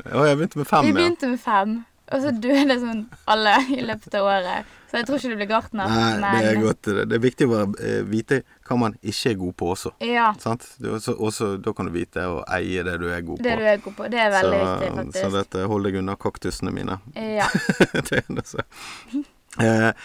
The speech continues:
Speaker 1: Alexandra, hva, eh, hvis folk vil følge deg på Instagram, se de morsomme, nei, de gode treningsinnleggene
Speaker 2: Ja.
Speaker 1: dine, eh, følge utviklingen din borte i Florida,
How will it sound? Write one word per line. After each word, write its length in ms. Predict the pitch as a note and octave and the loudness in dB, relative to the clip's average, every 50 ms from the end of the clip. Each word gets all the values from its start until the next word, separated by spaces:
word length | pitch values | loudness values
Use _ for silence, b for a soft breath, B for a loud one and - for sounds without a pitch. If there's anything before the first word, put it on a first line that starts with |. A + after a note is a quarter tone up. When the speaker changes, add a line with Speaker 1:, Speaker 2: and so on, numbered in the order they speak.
| B B B | B B B
Speaker 1:
Alexandra, 560 | B A#2+ B2+ C3 B2 - C#3 C#3 C#3 C#3 C3+ D3 - _ | B 0 2 2 4 4 4 4 4 2 2 0 -2 _
hva, 180 | - - E3 C#3+ C3 C3 | 0 4 6 6 6 6
eh, 500 | - - B2 B2 A#2+ A#2 A#2 A2+ A2+ A#2+ - | 4 4 4 4 4 6 6 6 4 4 2
hvis 220 | A#2 B2 B2+ - - | 0 -2 -4 -4 -2
folk 240 | - C#3+ B2+ A2+ | -2 -2 -2 0
vil 220 | - A2+ G#2 G#2 E2+ C#2 | 0 0 0 0 0 -4
følge 420 | - - - A#2 G#2+ G#2+ A2+ A2+ G#2+ G#2 | -10 -8 -4 -2 0 2 2 2 2 2
deg 180 | G#2 G2+ G2 - _ | 2 0 0 -2 _
på 140 | - G2 F#2 F#2 F#2 F#2 | -2 0 0 0 0 -2
Instagram, 640 | - A2 G#2+ G2+ - - - F#2 F2 F2 F#2 F#2+ G2 F#2 - | -2 -2 -2 -2 -2 -2 -2 -2 -2 -2 -2 -2 -4 -6 -10
se 320 | - - - G2+ F#2+ F#2+ | -10 -6 -2 0 0 0
de 140 | F#2 F#2+ F#2+ F#2+ | 0 0 -2 -2
morsomme, 580 | F#2 F#2 F2+ F#2+ - - - G2+ G2 F#2+ F#2 F#2 F#2 G#2 | -2 -2 -4 -6 -6 -6 -4 -4 -2 -2 -4 -4 -4 -4
nei, 240 | G#2 G#2 G2+ G2+ G2+ G2+ | -2 -2 0 0 0 0
de 140 | G2 G#2 G#2+ G2 | 0 -2 -4 -2
gode 380 | G#2 G2+ G#2 A2 A2+ G2+ G2 - | -2 -2 0 0 0 0 -2 -2
treningsinnleggene 960 | - - G2 G2 G2+ G2+ G2 - - G2 - - F#2+ F#2 F#2 F#2+ F#2+ F#2+ | -4 -4 -2 0 0 -2 -2 -2 0 0 2 2 2 2 0 0 -2 -2
Speaker 2:
Ja. 20 | F2+ | 0
Speaker 1:
dine, 300 | F#2 F#2+ F#2 F#2 F#2 F#2+ G2+ B B B B B B B | -2 -2 0 0 -2 -2 -4 B B B B B B B
eh, 220 | - - G2 G2 F#2 | -8 -4 -2 -2 -2
følge 300 | - - G#2 G2+ G#2 G2+ G2+ | -2 -2 0 0 2 2 0
utviklingen 520 | G2+ - - G2 F2+ - - F#2 F2+ F#2 F#2 | -2 -2 -2 -4 -2 -2 -2 -2 0 0 0
din 140 | F#2 F2+ F2 | -2 -2 -2
borte 240 | F2+ F2+ - - F#2+ | -4 -4 -4 -6 -6
i 20 | |
Florida, 500 | - - G2 F#2+ F2+ F#2 D#2+ E2 E2+ F2 | -2 -2 -2 0 0 -2 -2 -4 -6 -8